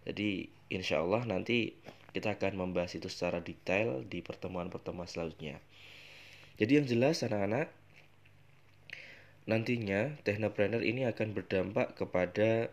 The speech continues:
skill ataupun kemampuan yang anak-anak pelajari. Mulai dari T K J,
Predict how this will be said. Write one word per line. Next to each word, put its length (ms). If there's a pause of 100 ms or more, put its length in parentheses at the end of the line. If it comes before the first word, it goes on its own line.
(260)
skill 640
ataupun 400
kemampuan 480
yang 320 (520)
anak-anak 360
pelajari. 480 (560)
Mulai 320
dari 160
T 160
K 160
J, 100